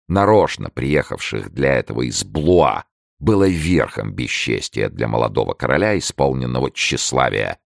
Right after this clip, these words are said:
которое внушено сознанием своих личных достоинств и высоким представлением о королевской власти. Ничего нельзя было пустить в ход,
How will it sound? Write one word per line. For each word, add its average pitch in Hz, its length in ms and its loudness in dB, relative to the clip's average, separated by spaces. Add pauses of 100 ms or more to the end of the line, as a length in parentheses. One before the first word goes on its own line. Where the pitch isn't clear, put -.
(160)
которое 80 400 2
внушено 67 640 -2
сознанием 117 760 -2 (220)
своих 73 440 0
личных 65 580 -4
достоинств - 840 -2
и 104 100 2
высоким 104 580 0
представлением 67 840 -2
о 65 60 -4
королевской 60 640 -2
власти. 52 640 -6 (600)
Ничего 135 680 2
нельзя 76 400 0
было 67 180 0
пустить - 420 -4
в - 60 -16
ход, - 320 0